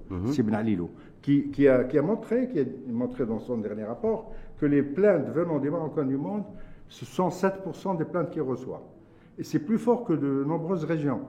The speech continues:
Speaker 2: c'est-à-dire certaines régions. Et donc, il a constaté lui-même, et je crois que c'est un constat tout à fait juste, on, ce que demandent les gens, c'est qu'on réponde au moins. Qu'on, alors, ce que fait un Marocain du monde qui a un problème de, de tous les jours,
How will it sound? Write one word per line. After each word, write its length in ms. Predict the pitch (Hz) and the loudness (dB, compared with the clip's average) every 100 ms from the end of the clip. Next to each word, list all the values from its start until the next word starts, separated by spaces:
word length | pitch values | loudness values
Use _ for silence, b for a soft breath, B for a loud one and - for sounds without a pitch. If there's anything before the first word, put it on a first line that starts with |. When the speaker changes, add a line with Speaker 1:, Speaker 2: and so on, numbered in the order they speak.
| - - - | -14 -20 -10
Speaker 2:
c'est-à-dire 280 | 98 107 120 | -6 -4 -6
certaines 300 | 120 127 123 | -8 -6 -4
régions. 160 | 98 85 B B | -6 -8 B B
Et 100 | 131 | -2
donc, 420 | 131 196 247 247 - - B B | 4 4 4 2 -4 -12 B B
il 180 | - 131 | 4 6
a 80 | 151 | 6
constaté 480 | 160 147 160 139 135 | 4 2 2 4 6
lui-même, 400 | 123 143 151 117 | 6 6 6 6
et 100 | 101 | 4
je 100 | - | 2
crois 160 | 135 | -2
que 80 | - | 0
c'est 100 | 123 | 0
un 100 | 104 | 0
constat 360 | 101 107 - 107 | 0 -4 -4 -4
tout 160 | - | -4
à 40 | 101 | -4
fait 120 | 101 | -2
juste, 360 | 131 220 - - B B B B | 0 -2 -4 -18 B B B B
on, 180 | 143 151 - 139 147 156 | 0 0 0 -6 -6 -8
ce 120 | 151 - | -6 0
que 80 | 226 | 4
demandent 360 | 202 196 190 | 6 4 4
les 80 | 170 | 2
gens, 140 | 202 | 2
c'est 100 | 202 | 0
qu'on 140 | - 175 | 0 2
réponde 440 | 143 175 180 175 | 4 4 2 4
au 60 | 156 | 4
moins. 260 | 131 104 - - - - - | 4 2 -2 -14 -20 -20 -4
Qu'on, 180 | 117 104 B B - | -4 -4 B B 2
alors, 240 | 120 120 | 4 4
ce 100 | 113 | 0
que 100 | 202 | -2
fait 240 | 196 233 | 0 2
un 80 | 214 | 4
Marocain 560 | 160 135 120 160 165 160 - - | 2 0 -2 2 0 0 -8 -6
du 140 | 113 | -2
monde 200 | 131 175 | 0 -2
qui 120 | - 151 | 0 0
a 40 | |
un 40 | 123 | 0
problème 600 | - 113 123 120 107 95 | -2 0 0 2 0 -4
de, 100 | 98 | -8
de 120 | 101 | -8
tous 160 | 107 131 | -6 -4
les 140 | 117 | -4
jours, 220 | 107 95 | -4 -8